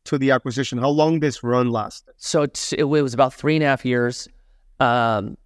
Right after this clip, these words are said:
Speaker 1: That was fast.
Speaker 2: very fast. We did not expect that to happen that quick. Uh,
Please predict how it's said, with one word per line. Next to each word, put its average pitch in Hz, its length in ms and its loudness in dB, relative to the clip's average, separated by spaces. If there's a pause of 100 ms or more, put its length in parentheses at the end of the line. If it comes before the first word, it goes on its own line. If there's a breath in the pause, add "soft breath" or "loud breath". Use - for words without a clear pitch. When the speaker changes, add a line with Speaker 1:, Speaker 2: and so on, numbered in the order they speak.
(120)
Speaker 1:
That 151 140 2
was 143 180 0
fast. 131 260 -2
Speaker 2:
very 139 360 2
fast. - 420 -6
We 139 120 0
did 131 140 2
not 139 240 2
expect - 400 -2
that 127 180 2
to 120 80 -4
happen 117 280 0
that 110 180 -2
quick. 107 400 -2 (500)
Uh, 120 260 2